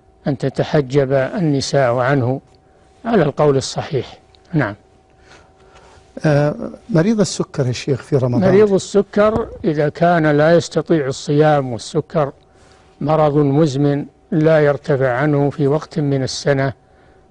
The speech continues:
Speaker 1: بل هو دائم معه ولا يستطيع معه الصيام، فهذا قد أمره الله جل وعلا بالفدية عن كل يوم،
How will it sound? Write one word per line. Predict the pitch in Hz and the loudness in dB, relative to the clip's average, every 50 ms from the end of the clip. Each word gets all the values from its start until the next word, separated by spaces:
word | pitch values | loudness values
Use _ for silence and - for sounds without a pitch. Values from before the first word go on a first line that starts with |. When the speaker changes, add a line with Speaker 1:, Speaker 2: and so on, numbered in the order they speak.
| _ - | _ -4
Speaker 1:
بل | 202 208 202 | 0 2 4
هو | 147 147 147 147 143 | 4 4 4 4 4
دائم | 135 156 156 147 143 143 143 143 135 135 131 127 | 2 2 2 2 2 2 0 0 0 -2 -2 -2
معه | 151 147 135 139 147 143 | -2 -2 0 0 0 0
ولا | 139 131 120 123 131 | 0 0 0 0 0
يستطيع | 156 147 - - - 147 - - 170 139 127 | 0 -2 -4 -4 -8 -4 -2 0 0 0 0
معه | 147 160 147 139 139 131 135 | 0 0 0 0 0 -2 -2
الصيام، | 127 - - - 143 135 120 127 135 151 220 - _ _ _ _ _ _ _ _ _ _ _ _ _ _ _ _ _ _ | -6 -8 -8 -4 -2 0 0 0 0 -2 -4 -8 _ _ _ _ _ _ _ _ _ _ _ _ _ _ _ _ _ _
فهذا | - 185 147 147 185 202 175 151 156 156 175 220 302 - - - _ _ _ _ _ _ _ _ _ _ - | -2 0 2 4 4 4 4 2 2 2 2 0 -2 -6 -14 -20 _ _ _ _ _ _ _ _ _ _ -8
قد | - 156 175 | -6 -4 -2
أمره | 233 254 214 156 147 143 143 131 135 | 0 2 2 2 2 2 2 2 0
الله | 139 135 139 147 143 131 | 0 2 2 2 2 2
جل | 123 131 139 135 127 127 | 0 0 0 0 2 2
وعلا | 127 127 120 113 131 156 160 180 180 185 - - - | 2 0 0 0 0 2 2 2 0 0 -2 -4 -4
بالفدية | 170 185 208 151 151 165 123 113 135 139 110 95 - _ _ _ _ _ _ _ _ _ _ _ _ - | -2 0 0 2 2 0 0 0 0 -2 -2 -4 -8 _ _ _ _ _ _ _ _ _ _ _ _ -8
عن | 175 175 160 | -4 -4 -2
كل | - - 151 151 143 | 0 0 2 2 4
يوم، | 139 135 131 123 120 143 | 4 4 4 2 0 -4